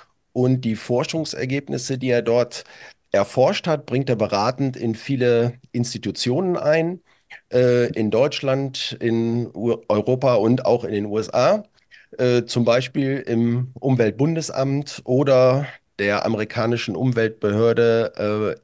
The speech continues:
äh, E P A oder auch der European Food Safety Agency. Und ab zwanzig vierundzwanzig, äh, wirkt Professor Schäfer auch im wissenschaftlichen Beirat zum Thema nachhaltiger Pflanzenschutz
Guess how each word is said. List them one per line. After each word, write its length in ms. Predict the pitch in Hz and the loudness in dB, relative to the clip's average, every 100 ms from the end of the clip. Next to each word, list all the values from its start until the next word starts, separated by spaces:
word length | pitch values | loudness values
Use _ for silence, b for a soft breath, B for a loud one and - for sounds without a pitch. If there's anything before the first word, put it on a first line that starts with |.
| - | -4
äh, 60 | |
E 60 | 107 | -4
P 240 | - 101 | -2 -2
A 360 | 65 120 185 - b b b b b | 0 0 0 -2 b b b b b
oder 380 | - 127 156 151 | 0 4 6 6
auch 240 | 110 127 - | 4 2 0
der 400 | 123 117 117 - | 0 4 4 2
European 640 | 117 123 120 123 113 110 | -2 -2 -4 -4 -2 -2
Food 380 | 110 - 120 123 | -4 -2 -2 -2
Safety 720 | - - 107 113 - 107 107 - | -4 0 0 -2 -4 -4 -4 0
Agency. 680 | 98 95 78 - - - - _ _ b b b _ _ - | 0 0 -4 -4 -8 -12 -20 _ _ b b b _ _ -2
Und 600 | 120 131 131 127 - - - | 2 4 2 -2 -8 -10 -6
ab 240 | 110 123 - | -4 -2 -2
zwanzig 400 | 131 117 117 - | 0 0 -2 -8
vierundzwanzig, 1300 | - - 110 101 87 - - 104 123 - 233 - - | -12 -8 0 0 0 -2 -2 -2 -4 -6 -6 -8 -2
äh, 380 | 156 156 160 - | 0 0 0 -4
wirkt 480 | 120 113 139 139 - | -6 -4 -4 -4 -12
Professor 760 | - 113 117 113 113 110 107 - B B | -8 -4 -4 -2 2 4 4 2 B B
Schäfer 540 | - 120 156 - 143 | -4 0 0 2 2
auch 240 | 110 131 - | 2 0 -2
im 200 | 107 104 | -8 -6
wissenschaftlichen 720 | 131 143 120 117 - 110 113 | -6 -4 -4 -4 -6 -6 0
Beirat 460 | 101 104 104 101 | 2 2 2 0
zum 320 | - - 95 85 | -4 -8 -8 -4
Thema 380 | 117 117 113 | -4 0 0
nachhaltiger 640 | 104 104 110 113 107 101 87 | 2 2 2 -2 -2 -2 -6
Pflanzenschutz 840 | - 113 190 - 92 101 - - | -2 0 0 -4 -4 -4 -4 -8